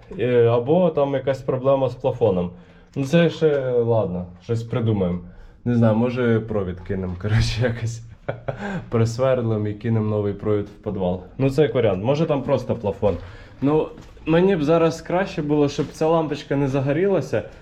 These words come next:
і щоб це була якась проблема з цією штукою. Не знаю, з китайської, аліекспресовської, все. Тоді б в мене був ще шанс, що в підвал іде, е, все нормально. Просто, коротше, ну,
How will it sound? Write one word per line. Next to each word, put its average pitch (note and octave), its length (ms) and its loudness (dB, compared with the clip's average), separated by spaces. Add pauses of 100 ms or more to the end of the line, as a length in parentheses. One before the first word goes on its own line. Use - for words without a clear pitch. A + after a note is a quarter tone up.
(220)
і C3 200 2
щоб C3 220 -2
це E3 140 0
була C#3 220 0
якась C3 260 -4
проблема B2 720 0
з A2 260 -6
цією A#2 200 2
штукою. F2+ 480 -6
Не G#2 100 0
знаю, F2 380 -4
з - 120 -16
китайської, A#2 640 -2
аліекспресовської, G2+ 920 -4
все. G2 140 -4 (440)
Тоді A#2+ 220 -2
б A#2+ 80 -10
в C3 60 -6
мене C3 220 0
був A#2 240 0
ще A#2 160 -4
шанс, D3+ 480 -2 (1040)
що G#2+ 520 -2 (440)
в - 120 -20
підвал B2 480 0
іде, A2+ 420 0 (360)
е, G2 320 -2
все G#2+ 280 -4
нормально. A#2 640 0 (380)
Просто, A2+ 680 -2 (800)
коротше, G2+ 500 -2 (100)
ну, B2+ 220 -2